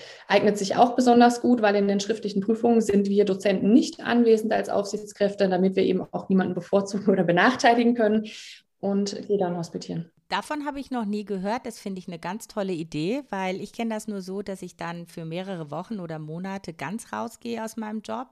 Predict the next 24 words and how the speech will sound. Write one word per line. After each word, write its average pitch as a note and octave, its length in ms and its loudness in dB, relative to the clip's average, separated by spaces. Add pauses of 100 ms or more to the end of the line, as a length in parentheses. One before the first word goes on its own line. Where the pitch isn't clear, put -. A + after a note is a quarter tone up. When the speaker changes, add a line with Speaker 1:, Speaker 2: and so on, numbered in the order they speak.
(160)
Speaker 2:
und F3+ 120 -10
das F3+ 160 -10
ist - 120 -16
natürlich A3 340 -10
dann D#3 160 -8
auch C#3+ 160 -12
schwierig D#3 600 -10 (240)
und F#3+ 360 -6
nicht, G#3 260 -6
dass G#3 140 -4
ich G3 120 -10
das F#3+ 200 -8
parallel F#3 480 -6
mache. D3+ 300 -6
Das D3+ 160 -10
finde F#3 180 -10
ich F3 100 -12
sehr G#3+ 220 -6
attraktiv G#3 520 -12
und F#3 100 -10
eine E3+ 100 -10
ganz F#3 260 -8
tolle G#3 240 -6
Idee. F3 380 -10